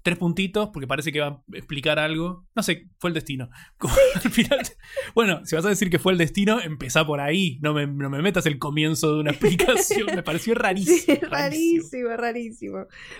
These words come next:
Speaker 2: Pero bueno, eh, igual como que el, el duelo después entre ellos dos está bueno.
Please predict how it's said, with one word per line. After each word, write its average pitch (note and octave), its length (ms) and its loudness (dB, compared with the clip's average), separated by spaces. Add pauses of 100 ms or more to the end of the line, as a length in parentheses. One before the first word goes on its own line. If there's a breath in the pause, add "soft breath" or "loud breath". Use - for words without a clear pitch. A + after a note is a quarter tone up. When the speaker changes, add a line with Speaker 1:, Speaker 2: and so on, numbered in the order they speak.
(140 loud breath)
Speaker 2:
Pero G3+ 280 4
bueno, F3+ 440 0
eh, G3 380 4
igual B3 280 2 (220)
como F#3+ 240 2
que F3+ 120 4
el, F3 180 0
el F3+ 180 2
duelo G3+ 260 4
después B3 300 2
entre G3+ 340 2
ellos A3 200 4
dos G#3 480 0
está G#3+ 320 0
bueno. A3 580 4